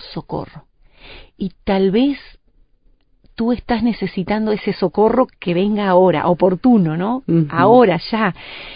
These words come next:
Speaker 1: ¿Cuántas veces le hemos dicho, "Dios mío, necesito ahora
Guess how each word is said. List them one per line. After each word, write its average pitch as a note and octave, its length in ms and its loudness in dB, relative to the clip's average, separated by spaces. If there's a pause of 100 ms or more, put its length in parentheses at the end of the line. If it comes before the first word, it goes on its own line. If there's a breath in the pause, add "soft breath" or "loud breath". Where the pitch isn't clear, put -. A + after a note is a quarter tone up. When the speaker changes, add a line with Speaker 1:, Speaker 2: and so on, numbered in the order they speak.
(220 loud breath)
Speaker 1:
¿Cuántas A3 400 0
veces A3 240 -2
le G#3 60 0
hemos G3+ 160 0
dicho, G3+ 280 -2
"Dios G3 260 -2
mío, A3+ 320 2
necesito G#3+ 680 -6
ahora G3 460 -6